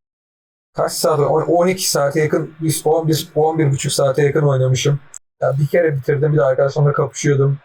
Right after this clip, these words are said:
Bitirdikten sonra fa-, yani bence fiyatına bakayım şöyle bir de.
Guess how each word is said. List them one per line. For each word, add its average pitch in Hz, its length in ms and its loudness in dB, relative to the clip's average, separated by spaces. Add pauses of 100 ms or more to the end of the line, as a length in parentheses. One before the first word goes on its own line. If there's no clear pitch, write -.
(180)
Bitirdikten 131 480 -2
sonra 127 260 -2
fa-, 139 240 -6 (460)
yani 135 380 0 (840)
bence 147 460 0 (580)
fiyatına 143 420 0
bakayım 139 340 0
şöyle 131 320 0
bir 127 80 0
de. 147 260 0